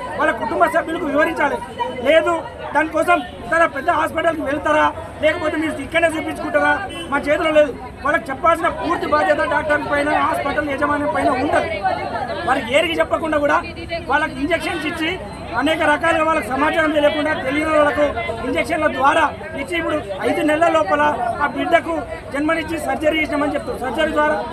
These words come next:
ఆరు నెలలు అవుతుంది. ఆరు నెలల లోపల ఇప్పుడు ఇద్దరు కవల బిడ్డలు, ఆ, పాప బాబు పుట్టి ఈరోజు చనిపోవడం జరిగింది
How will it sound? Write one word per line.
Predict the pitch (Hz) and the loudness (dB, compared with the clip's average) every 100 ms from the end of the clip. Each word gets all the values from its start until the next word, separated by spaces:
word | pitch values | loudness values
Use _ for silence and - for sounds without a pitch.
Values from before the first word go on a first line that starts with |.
| 208 247 214 | -8 -8 -2
ఆరు | 226 302 | 2 2
నెలలు | 311 302 339 | 2 0 2
అవుతుంది. | 302 302 294 311 - 220 | 0 0 -2 -2 -6 -6
ఆరు | 214 294 | 0 0
నెలల | 311 311 349 | 0 0 2
లోపల | 330 339 320 | 0 0 -2
ఇప్పుడు | 302 311 285 359 - | -2 -4 -6 -6 -2
ఇద్దరు | 339 330 | 2 2
కవల | - 262 311 | 0 0 2
బిడ్డలు, | 320 - 330 330 294 - - - | 0 0 2 2 0 -4 -8 -6
ఆ, | 262 - | -6 0
పాప | 277 330 320 | 0 2 2
బాబు | 302 311 | 2 0
పుట్టి | 302 294 320 | -2 -4 -2
ఈరోజు | 294 - - 294 302 | -4 -6 -2 0 2
చనిపోవడం | 277 302 330 311 | 0 0 2 4
జరిగింది | 294 277 277 | 2 0 -2